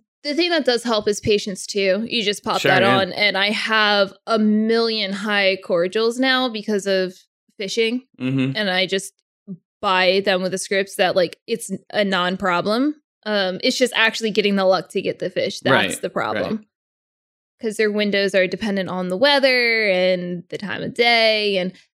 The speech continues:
Speaker 1: there's some that I still have three that are up, and none of them are gonna,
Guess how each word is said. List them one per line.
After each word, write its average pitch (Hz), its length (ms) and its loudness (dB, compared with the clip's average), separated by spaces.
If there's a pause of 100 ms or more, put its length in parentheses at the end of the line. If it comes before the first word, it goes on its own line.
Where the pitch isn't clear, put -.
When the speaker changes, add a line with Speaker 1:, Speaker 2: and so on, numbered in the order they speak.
Speaker 1:
there's 269 260 0
some 277 280 4
that 208 440 4 (300)
I 233 140 0
still 247 240 0
have 233 220 2
three 233 260 -2
that 233 120 2
are 208 140 2
up, 196 260 0 (180)
and 214 460 2 (160)
none 226 240 2
of 226 140 2
them 214 240 4
are 202 160 4
gonna, 190 240 -2